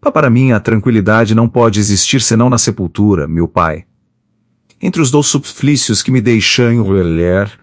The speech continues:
eu vejo ainda alguma coisa que me sorri como uma ideia consoladora, um recurso extremo, que Deus reserva para os desgraçados, cujos males são sem remédio. E da resignação sem dúvida que queres falar não é, minha filha?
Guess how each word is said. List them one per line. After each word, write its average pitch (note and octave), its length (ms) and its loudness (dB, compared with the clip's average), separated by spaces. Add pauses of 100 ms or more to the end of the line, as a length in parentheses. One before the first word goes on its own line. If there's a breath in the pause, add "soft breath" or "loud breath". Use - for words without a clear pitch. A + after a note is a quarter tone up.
(120)
eu G2 120 0
vejo A#2 260 0
ainda G#2 180 2
alguma G#2+ 280 2
coisa A2 440 0 (140)
que - 100 -6
me F3 80 0
sorri C#3+ 340 2
como C#3 240 0
uma A2+ 180 2
ideia A2+ 180 0
consoladora, G2+ 840 0 (360 soft breath)
um G2+ 80 2
recurso G#2+ 480 0
extremo, G#2+ 580 0 (300 soft breath)
que - 100 -6
Deus A2 300 0
reserva A2 640 0
para A2 200 0
os F#2 140 -2
desgraçados, G#2+ 1120 -2
cujos D3+ 380 0
males A#2+ 380 2
são B2 160 0
sem B2+ 180 0
remédio. G2 580 0 (560)
E C#3 140 2
da C#3 140 0
resignação C3 640 2
sem A#2+ 180 2
dúvida F#2+ 600 0
que - 120 -18
queres C#3+ 300 0
falar G#2+ 440 2
não G#2 280 4
é, A2+ 360 0
minha D3 240 2
filha? A2 460 -2